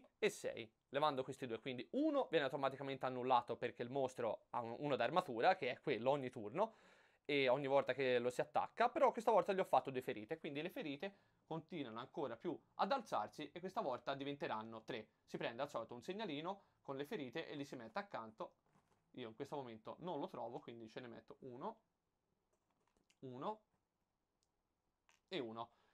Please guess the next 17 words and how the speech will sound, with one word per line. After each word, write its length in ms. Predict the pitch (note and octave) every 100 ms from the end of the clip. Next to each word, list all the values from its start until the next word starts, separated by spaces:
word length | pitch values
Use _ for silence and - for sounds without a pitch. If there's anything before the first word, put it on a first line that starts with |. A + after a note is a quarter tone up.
| _
Questo 240 | B3 A3
per 100 | A3
ricordarci 540 | B3 C#4 F3+ C3 - D#3
che 100 | D#3
al 80 |
mostro 280 | C3 A2+ B2
ha 20 |
tre 180 | A2+ A2+
ferite. 460 | - G#2 G2+ G#2+ - _ _ -
Nel 240 | G3+ D4
caso 380 | - F3+ C#3+ C#3+
invece 440 | F3 G3+ F3+ - C3
il 140 | D#3+ F#3
mostro 480 | A#3 E3 - - -
avesse 540 | C#3 D#3+ - B2 -
attaccato 520 | - G3+ - - E3+
me, 380 | C3 A2 C#3+ A3